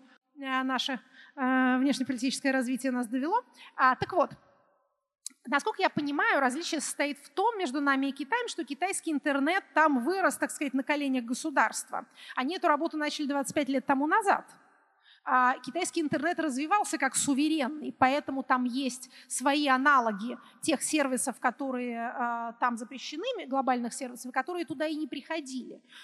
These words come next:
У нас все по-другому. Наш интернет развивался как чрезвычайно свободный вплоть до последнего пятилетия, когда его начали, а, в общем, регулировать. То есть я здесь не могу вам дать ответ, который был бы сколько-нибудь удовлетворительным.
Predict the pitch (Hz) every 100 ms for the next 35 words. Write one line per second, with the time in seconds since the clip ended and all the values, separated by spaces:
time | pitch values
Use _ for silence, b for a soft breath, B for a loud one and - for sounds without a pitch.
0 | B 277 415 - 427 294 370 302 269 285
1 | 359 330 339 311 294 294 262 269 277 254
2 | - 277 - 262 294 - 247 226 - 247
3 | 226 254 214 247 B B _ - 311 302
4 | 233 262 262 - 285 285 226 233 214 240
5 | - 277 247 220 - 302 427 B B 277
6 | 269 381 453 302 277 269 294 302 294 294
7 | b b b - 269 254 240 320 - 285
8 | 285 277 311 240 - - - 311 - 269
9 | 508 427 277 392 - 330 339 359 359 339
10 | 285 247 240 254 254 247 262 392 - 277
11 | 277 302 269 269 262 262 294 285 262 254
12 | 254 240 262 262 320 - 220 - -